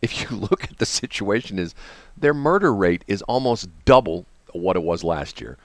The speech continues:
I mean, the crime just going through the ceiling because they're not doing police, policing. Now, get this. This is a story I, I,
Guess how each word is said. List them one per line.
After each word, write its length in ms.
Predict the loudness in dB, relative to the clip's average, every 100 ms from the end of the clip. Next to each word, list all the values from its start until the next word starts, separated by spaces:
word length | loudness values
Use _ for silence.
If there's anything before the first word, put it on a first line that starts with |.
| _
I 80 | -2
mean, 140 | -2
the 60 | -2
crime 420 | -4 -2 2 0
just 240 | 0 -6 -4
going 260 | -4 -2
through 240 | -4 -8 -2
the 80 | -2
ceiling 760 | -2 -6 -2 0 0 -2 -8 -20 -20 -14
because 420 | -12 -4 -2 -4 -8 -20 -4
they're 160 | -2
not 300 | 2 0 0
doing 240 | -2 -2 -2
police, 580 | -4 -2 -2 -4 -8 -16 _ _ -8
policing. 440 | -2 0 0 -4 0
Now, 260 | 2 2 -2 -20 -20 0
get 240 | 2 2
this. 420 | 4 4 2 -2 -8
This 160 | -6
is 100 | -6
a 40 | -4
story 260 | 0 4
I, 100 | 4 2 -4 2
I, 180 | 2